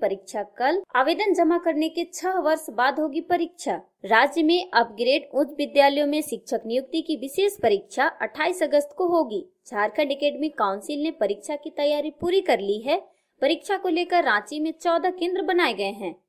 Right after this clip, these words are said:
परीक्षा में लगभग सात हजार विद्यार्थी शामिल होंगे। सफायर इंटरनेशनल स्कूल में ई रक्षा अभियान शुरू। सफायर इंटरनेशनल स्कूल में मंगलवार को साइबर फाउंडेशन के तत्वाधान में ई रक्षा अभियान का शुभारंभ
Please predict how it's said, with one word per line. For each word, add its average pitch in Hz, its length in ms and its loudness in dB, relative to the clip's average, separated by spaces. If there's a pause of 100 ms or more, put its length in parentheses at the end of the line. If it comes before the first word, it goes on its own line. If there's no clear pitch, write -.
(140)
परीक्षा 208 420 -2
में 320 160 -2
लगभग 214 380 -4
सात 285 400 -2 (140)
हजार 277 400 0
विद्यार्थी 202 500 -2
शामिल 320 420 0
होंगे। 196 360 -4 (140)
सफायर 330 500 4
इंटरनेशनल 311 680 0
स्कूल 302 340 0
में 320 300 2
ई 349 180 0
रक्षा 330 360 -2 (200)
अभियान 294 400 4
शुरू। 320 500 -2
सफायर 349 500 6
इंटरनेशनल 311 800 4
स्कूल 277 380 0
में 311 160 4
मंगलवार 226 560 4
को 359 180 -4
साइबर 254 420 4
फाउंडेशन 226 800 -2 (120)
के 359 100 2
तत्वाधान 240 680 4
में 320 400 2
ई 370 120 2
रक्षा 320 380 2
अभियान 220 560 0
का 339 160 2
शुभारंभ 247 600 0